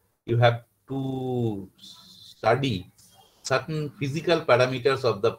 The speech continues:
insulator, which will involve measuring creepage distance and protected creepage distances, et cetera. Now, creepage distance, by the term creepage distance, what is meant is,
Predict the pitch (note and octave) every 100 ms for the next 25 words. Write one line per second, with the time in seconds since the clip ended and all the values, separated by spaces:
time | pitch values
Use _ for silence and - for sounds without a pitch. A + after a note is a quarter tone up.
0 | _ A#2 G#2+ - A2 F#2 A#2+ - - -
1 | - - - - E3 F3+ E3+ D#3 C#3 A#2
2 | A#2+ D3 E3 A#2 G#2+ G#2+ B2 B2 A#2 -
3 | _ _ - C#3 C3 D#3 B2+ B2+ B2 -
4 | C#3+ C#3 A#2 A2 A2+ A2 A#2+ A2+ A#2 -
5 | - G#2 G#2 F#2 F#2 - C3+ C3+ D3+ -
6 | F#2+ F#2 F2 - - - - _ _ _
7 | _ _ _ _ _ _ _ - B2+ C#3
8 | F3 F#3+ A3 F#3+ E3 F3 - B2 C3 A#2+
9 | B2 C#3 C3+ C3+ D3+ D#3 - C#3+ F3 E3
10 | B2+ C3 - D3+ D3 B2 A#2+ C#3 A#2 G2+
11 | B2+ D3 A#2 G2 A#2 -